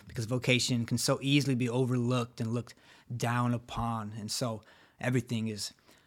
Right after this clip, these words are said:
spiritual. Now, I just wanna take a few moments to, just to unpack my story. I think it's really, um, unique to, to this topic. Uh, just some things the Lord has done in the last couple of years that hopefully would be a blessing to you as,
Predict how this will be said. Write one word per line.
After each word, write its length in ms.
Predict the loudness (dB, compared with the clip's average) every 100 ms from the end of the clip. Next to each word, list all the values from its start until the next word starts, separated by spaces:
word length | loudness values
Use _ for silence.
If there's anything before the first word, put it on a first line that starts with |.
| _ _
spiritual. 840 | -2 0 0 0 0 -4 -8 -10 -12 -20 _ -18 -18 _ _ 4
Now, 160 | 6
I 40 | 6
just 100 | 6
wanna 160 | 6
take 160 | 6 4
a 60 | 4
few 160 | 6
moments 360 | 8 8 6 6
to, 220 | 4 4 -2 -6
just 140 | -4
to 120 | 2
unpack 380 | 2 4 4 4
my 120 | 0
story. 420 | 0 2 2 4 2
I 40 |
think 200 | 0 0
it's 160 | 0 2
really, 380 | 4 4 2 -2 -16 -20 -8
um, 520 | -2 0 0 -2 -4 -4
unique 440 | 2 4 4 2
to, 240 | 0 0 0
to 200 | -2 0
this 220 | 2 0
topic. 580 | 0 4 4 4 -2 -4 -18 -20 _ -6
Uh, 500 | -2 0 -2 -4 -8 -10
just 200 | -6 -2
some 180 | 0 0
things 300 | 2 2 2
the 80 | 2
Lord 240 | 4 4
has 180 | 2 0
done 500 | 0 4 6 4 0 -6 -14 -2
in 80 | 0
the 80 |
last 320 | 4 2 2 0
couple 240 | 0 2
of 60 | 2
years 360 | 2 2 0
that 180 | -2 -4
hopefully 460 | -2 -2 0 -2 -2
would 160 | -2
be 120 | -2
a 80 | -2
blessing 500 | -2 0 2 2 0
to 180 | -2 -2
you 260 | 0 0 -2
as, 220 | -6